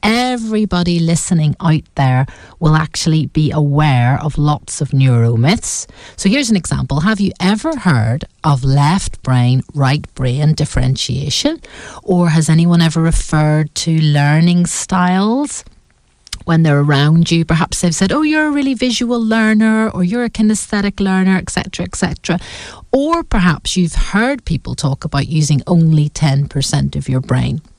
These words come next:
Well, the truth is, these are actually myths,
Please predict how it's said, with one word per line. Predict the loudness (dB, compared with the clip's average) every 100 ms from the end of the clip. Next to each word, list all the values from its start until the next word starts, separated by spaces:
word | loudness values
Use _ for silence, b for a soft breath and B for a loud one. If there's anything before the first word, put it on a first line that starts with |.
| _ _ _ -16 -4
Well, | -2
the | -2
truth | -4 -4 -2 -2 0
is, | -2 -2 B B B -4
these | -2 0
are | -2
actually | -4 -4 -2 -2 0
myths, | 2 4 4 2 -2 -10 -8 -10